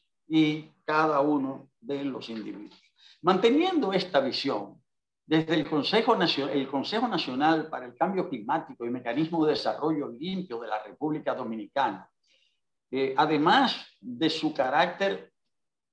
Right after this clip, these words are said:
transversal dentro del marco del Estado dominicano,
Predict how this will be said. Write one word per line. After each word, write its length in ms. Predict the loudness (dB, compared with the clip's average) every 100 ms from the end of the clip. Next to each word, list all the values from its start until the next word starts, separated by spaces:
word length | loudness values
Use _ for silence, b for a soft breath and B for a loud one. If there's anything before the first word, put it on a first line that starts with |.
| _
transversal 1200 | 0 2 2 -2 -2 -2 -2 -4 4 4 4 -4 _
dentro 560 | -8 -2 -2 -2 -8
del 220 | -6 -4 0
marco 500 | 0 0 -4 -10 -10
del 360 | -16 -14 -8 -8
Estado 380 | -6 0 2 2
dominicano, 760 | 0 2 2 2 0 0 -8